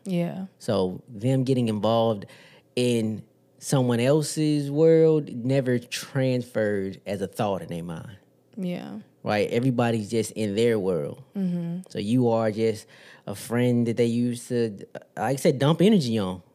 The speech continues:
Speaker 1: Yeah.
Speaker 2: Sadly, sometimes.
Speaker 1: Yeah. Why do you think people drain others of their energy? Like, why do they do this?
Speaker 2: I think one of the biggest reasons is because the taker themselves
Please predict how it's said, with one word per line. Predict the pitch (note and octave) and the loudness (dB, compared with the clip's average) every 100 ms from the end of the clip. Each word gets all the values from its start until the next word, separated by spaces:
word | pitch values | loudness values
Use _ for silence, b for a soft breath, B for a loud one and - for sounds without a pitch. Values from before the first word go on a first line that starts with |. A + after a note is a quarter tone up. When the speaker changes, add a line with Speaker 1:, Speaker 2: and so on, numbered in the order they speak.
| _ | _
Speaker 1:
Yeah. | A3 A3+ G#3+ | -8 -4 0
Speaker 2:
Sadly, | B2 C#3 A2+ | 0 0 -2
sometimes. | G#2+ G#2 A2 G#2+ A#2+ - _ _ | -6 -8 -6 -10 -10 -16 _ _
Speaker 1:
Yeah. | G3+ F#3+ F#3+ G3 _ _ - | -10 -6 -6 -8 _ _ -4
Why | F3+ F#3 A3 | 2 4 4
do | |
you | A#3+ A#3 | 2 0
think | G#3+ G3 F#3+ | 0 0 0
people | - F#3+ F#3 F3 E3 E3 E3+ - _ _ _ _ - | 0 0 0 -2 0 0 -2 -8 _ _ _ _ -12
drain | F#3+ F#3 E3+ E3 E3 E3 D#3+ D#3+ - A3 G#3 _ - | -6 0 2 2 2 2 0 -2 -6 -12 -18 _ -4
others | E3+ D#3+ D#3 D#3+ | 0 2 0 -2
of | D#3 | -4
their | D#3+ | -6
energy? | - F2+ - - - - A3 A#3 | -6 -8 -8 -10 -12 -12 -12 -10
Like, | G3 | -8
why | F#3+ F3 | -2 -2
do | G3+ | 0
they | G3 E3+ | -2 -2
do | E3 | -4
this? | D#3+ D#3 F3+ - - - - - | -6 -6 -8 -10 -16 -18 -16 -8
Speaker 2:
I | |
think | C3 C#3 | -2 0
one | B2+ C3 | 2 2
of | |
the | A#2+ | 2
biggest | G#2 G2+ C3 C3+ A#2+ G#2+ | -2 0 2 2 0 -2
reasons | A2+ A#2+ A#2 G2 F#2+ F#2+ F#2 - - | -2 0 -2 -4 -6 -8 -10 -16 -12
is | - G#2 | -8 -6
because | G#2+ - A2 G#2+ F#2+ F#2+ - - | -6 0 2 2 -2 -12 -16 -10
the | G#2+ | -8
taker | - B2+ A#2+ A2+ | -2 -2 -2 -4
themselves | G2+ - C3 C3+ C3+ B2 | -4 -2 2 2 2 -4